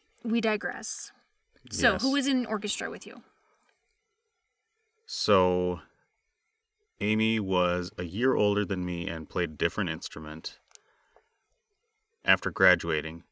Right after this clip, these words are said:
Speaker 2: she went to the same school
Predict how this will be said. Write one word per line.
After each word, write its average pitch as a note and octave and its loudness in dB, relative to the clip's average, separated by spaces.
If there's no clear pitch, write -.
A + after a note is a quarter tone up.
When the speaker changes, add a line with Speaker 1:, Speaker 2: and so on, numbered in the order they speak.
Speaker 2:
she D#2+ -8
went F#2+ 0
to F2+ -6
the E2+ -6
same E2+ -4
school D#2 -10